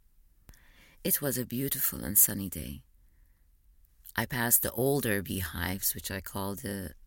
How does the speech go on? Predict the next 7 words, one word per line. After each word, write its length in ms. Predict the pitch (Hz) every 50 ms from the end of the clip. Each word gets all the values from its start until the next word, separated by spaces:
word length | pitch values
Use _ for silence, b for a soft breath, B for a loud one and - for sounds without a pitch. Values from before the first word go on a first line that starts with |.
| - - -
uh, 220 | - 85 85 - - - -
Rienwijk. 840 | - 104 - 117 127 131 131 - 104 87 - - 67 71 - - - - B B B B B B B B B B B B B B B B B B B B B B B B B B B B -
Those 680 | - 156 165 151 147 143 127 117 127 - - - - -
were 300 | - 113 113 110 107 107
buzzing 600 | 92 - - 104 123 - 113 101 92 90 87 85
with 320 | 85 82 82 71 - - -
life. 500 | 90 87 82 78 76 - - - -